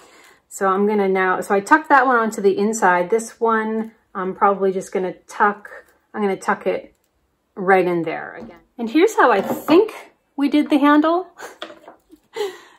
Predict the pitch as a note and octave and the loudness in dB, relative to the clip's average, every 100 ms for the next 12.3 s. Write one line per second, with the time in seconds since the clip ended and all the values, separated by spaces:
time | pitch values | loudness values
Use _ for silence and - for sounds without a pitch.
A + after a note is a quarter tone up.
0 | _ - C4 C4 C#4 A#3+ A#3+ B3 A3+ A#3 | _ -4 -4 0 2 2 2 0 0 -2
1 | A3+ A#3 B3+ D4+ C4 - A3 A3+ A3 G#3+ | 0 0 0 2 0 0 -2 -2 -2 0
2 | G#3+ G#3 G#3+ G3+ A#3 - G#3+ A3 G#3 G3+ | -2 0 4 4 4 -2 -6 -4 -2 -2
3 | G3 F#3 F3 F3 F3+ F3 E3 E3 F#3 F3+ | 2 2 0 -8 -6 -4 -6 -6 -6 -6
4 | E3+ D#3+ D#3 D#3+ E3 E3 - - _ - | -4 -4 -4 -4 -2 -4 -6 -20 _ -20
5 | - _ _ _ _ G#3+ F#3+ F3+ F#3 - | -20 _ _ _ _ -4 -4 -4 -8 -14
6 | _ - G#3+ A#3 - - B3 A#3+ G3+ G3+ | _ -4 2 2 0 -6 -4 2 4 4
7 | G3+ G#3 G3 F#3 F3 G3 F3 - - G3 | 2 0 0 0 -2 -2 -4 -14 -6 -6
8 | F3+ F#3+ F3 - G3 F3 F3 - F#3+ E3+ | -4 -6 -6 0 0 2 0 -4 -8 -4
9 | F#3+ G3 F#3 F#3+ E3+ D#3 D#3 - D#3+ D3+ | -2 -4 -4 -4 -4 -4 -6 -2 0 -2
10 | D#3 - E3 E3 - - _ _ - F3+ | -4 -4 -4 -4 -10 -20 _ _ -10 -6
11 | F3 F3 F#3+ G3 - A#3 - - - B3+ | -6 -4 -6 -4 0 0 0 -8 -8 -2
12 | G#3+ - | -2 -4